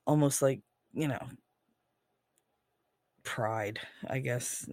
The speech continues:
I had little things that I could be proud of. You know, taking care of people, caring about people, you know, giving of myself.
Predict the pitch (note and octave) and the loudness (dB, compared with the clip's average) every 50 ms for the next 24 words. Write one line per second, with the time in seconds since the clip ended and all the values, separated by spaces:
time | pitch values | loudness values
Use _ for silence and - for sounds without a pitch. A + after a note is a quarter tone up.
0 | - - - _ _ _ _ _ _ _ _ _ _ _ _ _ _ _ _ _ | -12 -14 -16 _ _ _ _ _ _ _ _ _ _ _ _ _ _ _ _ _
1 | _ _ - - B2+ C3 C3 B2+ C3+ C#3 C#3 C#3 C3+ B2+ - - C3+ C3+ C3+ C3 | _ _ -10 -4 0 0 0 0 2 2 2 2 2 0 2 2 2 4 4 2
2 | C3 - C3 C3+ - - - - - - C3 - - - - - - - - - | 2 0 0 0 0 -2 -4 -6 -8 -8 -8 -4 -4 -2 -2 -2 -2 -4 -6 -6
3 | E3 - - _ _ _ _ _ _ _ _ _ _ _ _ _ _ _ _ - | -8 -12 -18 _ _ _ _ _ _ _ _ _ _ _ _ _ _ _ _ -4
4 | - A#2 A2 - C#3 - - D#3+ C#3 C3+ - D3 C#3+ - - C3 C3 B2+ B2 B2+ | -4 -2 -2 -2 -4 0 6 6 6 6 6 4 4 4 4 2 4 4 2 0
5 | - - - - - - A#2+ - - C#3 C#3+ C#3 C#3 C3+ C3+ C3 C3 - - - | -2 -6 -10 -8 -6 -6 -6 -2 2 4 6 6 6 6 4 2 2 0 -2 -2
6 | - - - - - - - - E2+ - - - B2 B2 A2+ G#2+ A2+ - C3+ C#3+ | -2 -4 -6 -8 -6 -4 -4 -4 -4 -4 -6 -2 -2 0 0 -2 -4 -4 2 2
7 | C#3+ C#3+ D3 C#3+ D3 C#3+ C#3 C#3+ C#3 C3 C3 C3 C3 - - C#3+ C3+ C3 - | 4 6 6 6 6 6 4 4 4 2 2 2 2 4 4 4 4 2 0